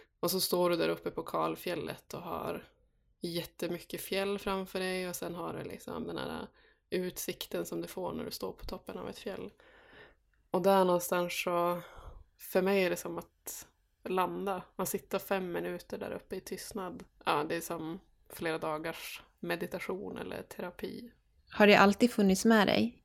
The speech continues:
Speaker 1: Alltså inte dundret på det sättet eller liksom ute. Vi har alltid varit mycket ute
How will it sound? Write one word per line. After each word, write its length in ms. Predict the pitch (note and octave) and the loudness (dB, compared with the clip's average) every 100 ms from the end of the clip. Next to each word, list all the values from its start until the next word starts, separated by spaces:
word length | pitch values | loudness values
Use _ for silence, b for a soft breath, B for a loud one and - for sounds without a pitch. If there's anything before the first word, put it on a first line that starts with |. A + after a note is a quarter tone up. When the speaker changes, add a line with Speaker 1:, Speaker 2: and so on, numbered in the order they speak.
| _ _ _ _ - b b b b | _ _ _ _ -12 b b b b
Speaker 1:
Alltså 180 | F#3+ B3 | 4 8
inte 280 | C4 - G#3+ | 8 8 4
dundret 680 | A3+ A3 G#4+ A#3+ E3+ F3 - | 8 8 8 6 6 2 2
på 60 | |
det 140 | F3 E3+ | -4 -2
sättet 340 | F3+ - F3 | -4 -6 -6
eller 180 | F3+ F3+ | -4 -4
liksom 320 | F3+ - F3+ | -4 -4 -4
ute. 220 | F3 F3 | -4 -2
Vi 80 | G3+ | 0
har 40 | |
alltid 240 | A#3+ A3 F#3 | 0 0 -2
varit 160 | F3+ | -2
mycket 300 | F3 E3 - | -2 -6 -6
ute 560 | F3 E3+ - - E3 E3+ | -6 -6 -10 -6 -6 -6